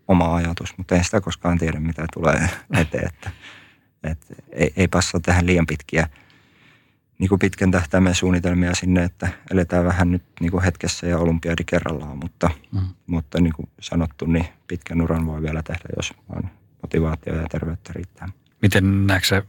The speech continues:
Speaker 2: itses myöskin sitten jatkossa pidemmällä tähtäimellä sitten niin mukana tämän lajin parissa?
Speaker 1: No se olisi aika hienoa. Et ehkä nyt oman uran aikana niin on aika vähän miettinyt aika vähän sitä, että,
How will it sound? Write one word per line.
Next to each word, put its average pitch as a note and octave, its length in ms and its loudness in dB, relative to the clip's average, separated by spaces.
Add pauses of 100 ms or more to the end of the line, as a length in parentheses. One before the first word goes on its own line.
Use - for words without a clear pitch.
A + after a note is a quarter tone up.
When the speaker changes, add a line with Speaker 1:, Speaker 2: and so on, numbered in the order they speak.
(120)
Speaker 2:
itses - 480 0 (180)
myöskin F#2+ 400 2
sitten G2+ 320 2
jatkossa - 380 0
pidemmällä F#2+ 440 4 (220)
tähtäimellä F2+ 600 0
sitten F#2 420 -2
niin F2+ 240 -2 (640)
mukana F#2 300 4
tämän F#2 180 0
lajin F#2 240 0
parissa? F#2+ 400 0 (960)
Speaker 1:
No B2+ 80 4
se D#3+ 80 4
olisi G2+ 220 0
aika G#2 200 2
hienoa. E2 400 4 (480)
Et - 160 -8
ehkä F#2 200 2
nyt G2+ 220 4
oman F#2 220 4
uran E2+ 260 4
aikana D#2+ 320 2
niin E2 200 4
on D#2+ 280 2 (280)
aika F2 220 2
vähän E2+ 240 4 (220)
miettinyt E2 460 2
aika D#2+ 200 0
vähän D#2 240 2
sitä, - 280 -2
että, D#2 320 -2